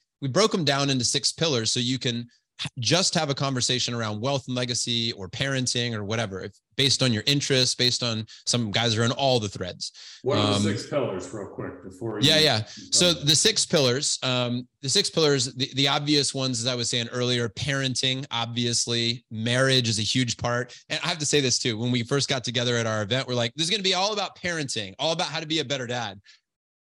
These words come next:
Speaker 1: Man, we weren't there for more than an hour before people were like, "Hey, before we talk about parenting, we talk about marriage for a <laughs> second," because
Speaker 2: <laughs>
Speaker 1: I feel like if our marriage is good, our parenting will be a lot better.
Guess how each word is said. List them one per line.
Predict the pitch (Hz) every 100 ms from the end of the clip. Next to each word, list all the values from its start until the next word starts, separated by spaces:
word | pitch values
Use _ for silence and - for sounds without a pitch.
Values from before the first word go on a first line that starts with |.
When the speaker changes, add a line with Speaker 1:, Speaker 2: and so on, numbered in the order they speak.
| _ - 143
Speaker 1:
Man, | 147 160 156
we | 180
weren't | 208 190 170
there | 160
for | 147 147
more | 147 147
than | 139
an | 127 127
hour | 139 135
before | 120 113 131
people | 117 135 135
were |
like, | 123 120 117
"Hey, | 151 160
before | 143 135 220 233
we |
talk | 214 196
about | 165 139
parenting, | 151 131 123 123
we | 156
talk | 208 175
about | 170 127
marriage | 127 135 143 135
for | 151
a | 135
<laughs> |
second," | - 175 - 214 165
because | - 170 156 139 143 120 -
Speaker 2:
<laughs> | - -
Speaker 1:
I | 135
feel | 123 170 180
like | 180 165 156
if | 135
our | 135
marriage | 127 160 233 226 147 127
is | 117
good, | 113 127 127 127
our | 123
parenting | - 147 160 151 - 120
will | 113
be | 107 117 110 110
a |
lot | 113 110 95
better. | 101 104 113